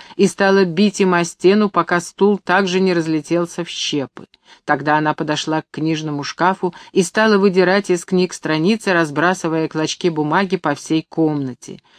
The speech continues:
Вырвала из стены теперь уже ненужный телефонный шнур. Пусть теперь Рис всё это объяснит полиции. Не будет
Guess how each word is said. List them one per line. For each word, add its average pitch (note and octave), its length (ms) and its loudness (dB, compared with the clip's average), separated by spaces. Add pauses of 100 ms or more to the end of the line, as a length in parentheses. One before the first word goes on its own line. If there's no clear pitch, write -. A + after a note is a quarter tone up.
(160)
Вырвала D#3+ 500 4
из D#3 140 0
стены E3 360 0
теперь E3 360 0
уже D#3+ 180 0
ненужный E3 500 0
телефонный E3+ 640 0
шнур. D#3+ 480 -4 (300)
Пусть C#4 280 -2
теперь D3+ 380 0
Рис E3 320 2 (160)
всё - 240 2
это D#3+ 240 4
объяснит D#3+ 640 0
полиции. D3 680 2 (380)
Не B3 160 6
будет G#3+ 360 4